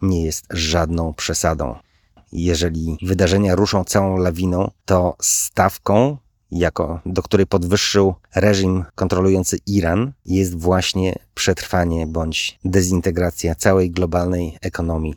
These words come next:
i cywilizacji. Tak wygląda wojna o władzę nad światem.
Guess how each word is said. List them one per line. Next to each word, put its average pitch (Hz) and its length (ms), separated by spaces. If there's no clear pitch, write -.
i 95 140
cywilizacji. 80 840
Tak - 380
wygląda 80 680
wojna 80 640
o 90 100
władzę 78 320
nad 73 200
światem. 80 560